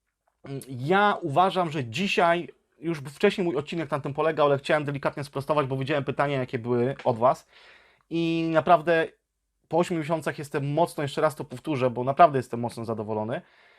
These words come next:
I dobrze to wygląda. Idzie to na pewno w dobrym kierunku. Wracając do, mm, wracając tutaj, zaraz, nie, do komputera chciałem wejść. Jeśli chodzi o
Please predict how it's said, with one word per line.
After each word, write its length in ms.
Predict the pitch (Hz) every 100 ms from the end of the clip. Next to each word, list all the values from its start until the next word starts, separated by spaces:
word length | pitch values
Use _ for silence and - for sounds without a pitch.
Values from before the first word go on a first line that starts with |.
| _ _ _ _ _ _ _ -
I 220 | 190 196
dobrze 320 | 156 196 175
to 120 | 190 180
wygląda. 420 | 175 170 160 123
Idzie 240 | 170 220
to 100 | 214
na 100 | 190
pewno 260 | 185 190 180
w 60 |
dobrym 280 | 160 170 170
kierunku. 520 | 151 165 160 143 110 - _ -
Wracając 680 | 117 156 190 190 196 156 123
do, 340 | 151 165 185 185 -
mm, 320 | - 156 160 143 - _ - - _ _ _ _ -
wracając 480 | 123 135 175 170 160
tutaj, 400 | 165 139 151 -
zaraz, 360 | 131 147 131 -
nie, 200 | 123 107
do 120 | 107
komputera 400 | - 120 120 123
chciałem 260 | 107 107 104
wejść. 300 | 101 - - - - - - -
Jeśli 200 | 185 233
chodzi 300 | 247 214 -
o 240 | 175